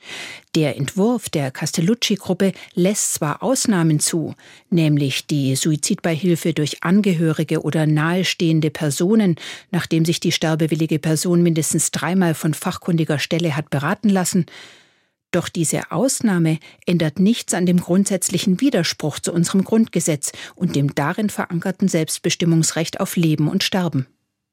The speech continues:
Der heute vorgestellte Gesetzentwurf scheint mir dagegen ausgewogen zu sein.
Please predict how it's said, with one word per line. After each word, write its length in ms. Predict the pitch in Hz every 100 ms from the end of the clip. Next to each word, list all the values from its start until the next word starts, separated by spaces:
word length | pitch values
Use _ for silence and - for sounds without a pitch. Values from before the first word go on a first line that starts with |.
| _ _ - - - - _ -
Der 360 | 175 170 160
heute 280 | 214 277 196
vorgestellte 640 | - 160 156 - 165 147 156
Gesetzentwurf 840 | 143 170 - - 165 170 160 -
scheint 340 | - 160 156
mir 100 | 175
dagegen 460 | 180 170 185 180 233 -
ausgewogen 760 | 156 143 - 147 151 139 147
zu 140 | - 139
sein. 460 | 139 131 82 78